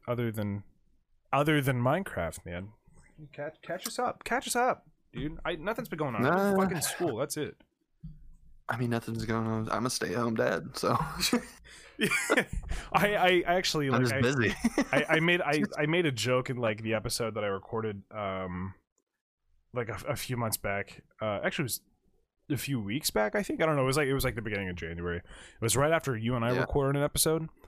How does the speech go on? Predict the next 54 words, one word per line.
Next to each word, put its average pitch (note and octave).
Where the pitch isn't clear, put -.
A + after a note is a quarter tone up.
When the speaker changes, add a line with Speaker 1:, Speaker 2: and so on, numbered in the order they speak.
Speaker 1:
Um, G2+
I A2+
turned C#3
around A#2+
and, G#2+
and B2
did C3
one A#2
with A2+
Anthony B2
'cause A2+
he'd A#2+
been A#2
asking C#3+
me B2+
for A2+
a G#2+
really G#2
long G2
time. B2+
And B2
I, D3
I D3
made D#3+
sure, D#3+
'cause C3+
I B2+
remember C#3
I A2
asked A2
him, A2
like, G#2
"Hey, D#3
you C3+
care B2
if A2
I G#2+
do G#2+
this F#2+
episode?" A2
And -
you're F#2
like, F2+
"Yeah, G2+
it's G2+
fine." F#2+
Um, F#2+
so B2
<laughs> -
I, D#3
I C#3
did D3
it, C3+
and, A#2